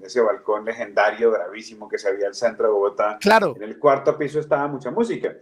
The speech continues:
Speaker 1: Y al lado, en el, en el, al ladito del, del estudio de Mucha Música, donde grababan, donde grabábamos todo esto, donde lo hacíamos en vivo con esas bandas haciendo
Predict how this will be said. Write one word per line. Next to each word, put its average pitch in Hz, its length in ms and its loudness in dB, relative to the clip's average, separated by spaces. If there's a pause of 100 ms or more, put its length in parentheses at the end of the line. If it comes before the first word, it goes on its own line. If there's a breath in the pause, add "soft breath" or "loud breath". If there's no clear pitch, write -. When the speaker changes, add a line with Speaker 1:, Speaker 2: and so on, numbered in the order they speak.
(540)
Speaker 1:
Y 165 120 4
al 196 200 4
lado, 175 460 0
en 127 160 -8
el, 113 240 -10
en 113 180 -6
el, 107 240 -10
al 117 380 -4
ladito 185 540 2
del, 156 240 0
del 104 160 -2
estudio 147 380 0
de 160 40 -2
Mucha 160 240 -4
Música, 143 400 -2
donde 117 200 0
grababan, 110 540 0
donde 113 240 -4
grabábamos 110 480 -2
todo 117 220 4
esto, 117 200 -2
donde 113 180 -4
lo 92 60 -4
hacíamos 117 340 -6
en 120 120 -6
vivo 113 320 2
con 107 160 -4
esas 113 300 0
bandas 110 440 0
haciendo 104 600 0